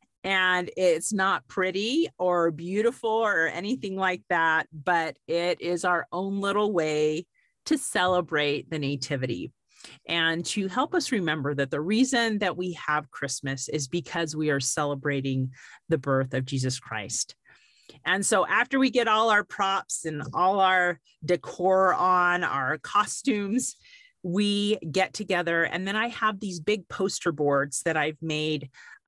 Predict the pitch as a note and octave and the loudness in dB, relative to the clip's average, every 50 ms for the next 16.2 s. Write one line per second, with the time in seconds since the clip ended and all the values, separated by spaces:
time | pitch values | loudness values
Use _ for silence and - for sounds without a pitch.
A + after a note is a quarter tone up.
0 | _ - F3+ F3+ F3+ - - - - - F#3 F3 F3 F3+ F3 - - - F3 D#3+ | _ -4 -4 -4 -4 -6 -8 -10 -6 -2 0 2 2 0 0 -2 -2 -2 -2 -2
1 | D3 C#3+ E3 E3 D#3+ D#3+ D#3 C#3 - - - _ _ - E3 D3 D3 C3+ - - | 0 0 2 2 2 2 0 -2 -6 -12 -12 _ _ -4 -2 -2 -2 -4 -6 -4
2 | E3 C#3+ B2+ A#2+ A#2 A2+ B2+ C3 - - - _ _ _ _ - - - - - | -4 -4 -4 -6 -8 -10 -10 -10 -10 -10 -10 _ _ _ _ -20 -20 -20 -20 -18
3 | - - - F3+ E3 - G3 F3 E3 D#3+ E3 D3+ D3 - - C#4+ C#4 C#4 C4+ C4+ | -10 -6 -4 -2 0 0 2 2 2 0 -2 -2 0 0 2 4 4 4 4 4
4 | C4+ C4 - - F3+ E3+ E3+ E3 E3 D#3+ D#3+ D3+ D3 D3+ D#3 E3+ E3 E3+ E3+ E3 | 2 2 0 -2 -2 -2 -2 -2 -2 0 0 0 0 0 0 2 0 2 0 0
5 | D#3+ D#3+ D#3+ F3 G3 G3+ G#3 - - G#3 F#3+ F3+ E3+ D3+ C#3+ C#3+ - - A3+ A3 | 0 0 2 2 2 2 0 0 -2 -2 -2 -2 -4 -4 -4 -4 -2 0 0 2
6 | A3 A3 A3 G#3+ G3 F3 D#3+ D#3 D#3+ E3+ E3 E3 E3 D#3 D3+ D3 D#3+ D#3 D3+ D3 | 2 2 0 0 0 0 -2 0 0 0 0 0 -2 -2 -2 0 -2 0 -2 -2
7 | D3 D#3+ E3+ F3 G3+ - - - F3 E3 E3 E3 - - - - - - - E3+ | 0 2 2 2 2 0 -2 -4 -4 -4 -4 -8 -12 -16 -18 -18 -14 -8 -4 -2
8 | F#3+ F#3+ F#3 F3 E3 E3 E3 F3 F#3 G3+ - F#3 E3 D#3+ D#3+ D3+ - - F3+ F#3 | 0 0 0 0 -2 0 0 -2 -2 -2 -2 -2 -2 -2 -2 -2 -2 0 0 2
9 | F#3 F3 E3+ F3 D3 _ _ _ _ _ _ _ _ _ - - E3+ G3 F#3 E3+ | 2 2 0 0 -4 _ _ _ _ _ _ _ _ _ -4 -2 0 2 4 4
10 | D#3+ D#3+ E3 F3 - - _ - - E3 E3 E3 E3+ - - E3+ D#3+ - - E3 | 4 4 2 0 -2 -6 _ -4 0 0 2 2 0 0 0 -2 -2 -2 -4 -8
11 | C#3+ C3+ - - E3 D#3+ E3 - - - - D#3 E3 D#3 - D3 C#3+ - E3 D3+ | -8 -6 -4 0 0 0 0 -2 -6 -6 -4 -4 -4 -4 -6 -8 -8 -6 -4 -2
12 | D3+ C#3+ - - - D3+ C#3 D3 D3 D3 C3 - C#3 C#3 C#3 - - D3+ D3 D3 | -2 -2 -4 -4 -4 -4 -2 -2 -4 -6 -6 -4 -6 -6 -6 -6 -8 -8 -6 -6
13 | C#3+ C#3+ C#3+ C#3+ C#3+ C#3 C#3+ C#3+ D3+ D#3 D3 - C#3+ C3 C3 - - - - - | -6 -6 -6 -6 -4 -2 0 0 0 -2 -2 -4 -4 -4 -4 -4 -6 -8 -10 -10
14 | D3+ C#3 - - D#3 D3+ D#3 D3+ F3 D#3+ D#3+ - - D3+ - - D#3+ D3 - E3 | -10 -8 -6 -6 -4 -4 -4 -4 -4 -4 -4 -6 -8 -8 -8 -8 -8 -8 -8 -8
15 | D3+ - - - - E3 D#3 D3+ - - C#3+ - E3 E3 D#3+ - D3 D#3+ D3+ - | -10 -10 -10 -8 -4 -2 -2 -2 -2 -4 -6 -6 -4 -2 -4 -4 -4 -6 -8 -8
16 | - - - - | -8 -10 -10 -10